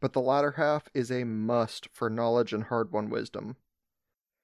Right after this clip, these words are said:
On a future note, I believe this is the last of the episodes before the questions and answers episode I want to do.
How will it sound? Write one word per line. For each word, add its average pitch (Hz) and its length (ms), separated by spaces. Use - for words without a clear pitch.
On 175 140
a 156 60
future 185 280
note, 120 300
I 127 120
believe 127 380
this 120 200
is 113 100
the 113 140
last 123 400
of 110 80
the 117 100
episodes 120 680
before 120 380
the 110 160
questions 123 480
and 107 100
answers 131 380
episode 156 400
I 156 60
want 151 160
to 156 160
do. 233 180